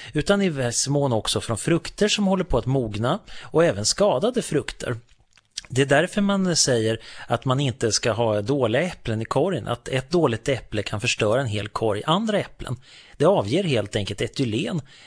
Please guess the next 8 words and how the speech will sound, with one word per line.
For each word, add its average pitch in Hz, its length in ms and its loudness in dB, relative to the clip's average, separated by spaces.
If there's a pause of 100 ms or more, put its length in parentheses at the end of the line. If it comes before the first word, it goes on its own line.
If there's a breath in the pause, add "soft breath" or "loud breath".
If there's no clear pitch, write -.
vilket 143 280 0
får 131 200 2
de 123 160 2
andra 151 260 2
äpplena 160 460 -2
att 175 140 -4
börja 147 300 2
mogna. 143 460 -2